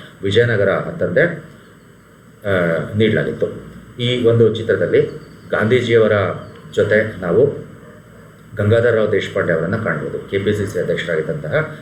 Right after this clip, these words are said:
ಗಂಗಾಧರರಾವ್ ದೇಶಪಾಂಡೆ ಹಾಗೂ ಗಾಂಧೀಜಿಯವರನ್ನ ಕಾಣ್ಬೋದು. ಇಲ್ಲಿ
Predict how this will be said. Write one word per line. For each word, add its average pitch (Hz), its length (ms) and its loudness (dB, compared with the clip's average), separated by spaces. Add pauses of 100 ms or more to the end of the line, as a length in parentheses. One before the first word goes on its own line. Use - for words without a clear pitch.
(160)
ಗಂಗಾಧರರಾವ್ 90 460 2
ದೇಶಪಾಂಡೆ 78 420 -4
ಹಾಗೂ 76 260 0 (460)
ಗಾಂಧೀಜಿಯವರನ್ನ 85 640 0 (380)
ಕಾಣ್ಬೋದು. 80 640 -2 (180)
ಇಲ್ಲಿ 117 260 2